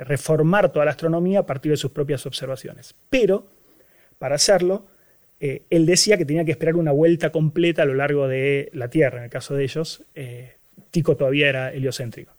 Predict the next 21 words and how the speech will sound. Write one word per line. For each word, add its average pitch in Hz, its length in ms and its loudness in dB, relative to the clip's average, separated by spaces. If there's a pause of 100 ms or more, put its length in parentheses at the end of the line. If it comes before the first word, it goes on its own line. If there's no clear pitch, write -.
eh, 131 120 -6
geocéntrico, 156 760 0 (640)
de 139 200 0
cada 160 200 6
planeta. 131 560 -4
Y, 170 460 2
eh, 127 540 -6
Saturno 196 500 0
tarda 147 280 -2
treinta 151 360 0
años, - 400 -18
por - 100 -14
lo 123 60 -10
cual 165 140 0
tenía 156 240 -2
que 143 100 -4
esperar 139 340 -6
treinta 170 460 2
años 151 200 0
de 131 40 -8
observaciones. 127 540 -16